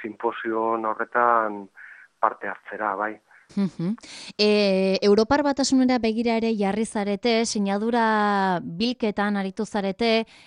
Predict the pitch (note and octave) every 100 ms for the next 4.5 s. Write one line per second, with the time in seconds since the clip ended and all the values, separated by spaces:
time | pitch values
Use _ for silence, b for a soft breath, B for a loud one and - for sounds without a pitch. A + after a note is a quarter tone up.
0 | B F#3+ F#3 F3+ F3+ F3+ F3 E3 E3+ F3
1 | - G#3 G3+ G3 G3+ G#3+ G3 G#3+ G#3 F#3
2 | F#3 F#3+ G#3 - G#3+ G3+ G3+ G3+ G#3 G3+
3 | G3+ G#3+ G3 G3 G3 F#3+ - G3 G3 F#3+
4 | F#3 G3+ G3 F#3+ G3